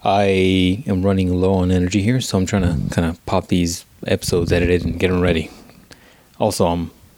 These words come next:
running behind. But anyways, you won't feel any of that. So hopefully you guys enjoyed that episode. I think the idea for next week's is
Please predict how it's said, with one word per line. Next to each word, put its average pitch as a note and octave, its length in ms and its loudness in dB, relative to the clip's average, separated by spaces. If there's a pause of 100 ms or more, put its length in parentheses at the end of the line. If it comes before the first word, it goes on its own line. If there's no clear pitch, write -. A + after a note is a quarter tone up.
(280)
running E2+ 340 0
behind. F2+ 460 -2
But C#3+ 80 2
anyways, G#2+ 400 0 (600)
you C#3+ 160 2
won't G#2 200 2
feel F#2 280 0
any F2 180 0
of D#2+ 100 2
that. E2+ 200 -10 (500)
So E3 400 -2 (220)
hopefully E3+ 340 -2
you A#2 80 0
guys A2 100 0
enjoyed G2 260 2
that F2+ 100 -2
episode. F2+ 420 0
I G#2 80 0
think A#2+ 320 -2
the G2+ 220 2
idea F#2+ 300 2
for G#2 140 -4
next G2+ 240 -2
week's B2 320 -2
is G#2 280 -4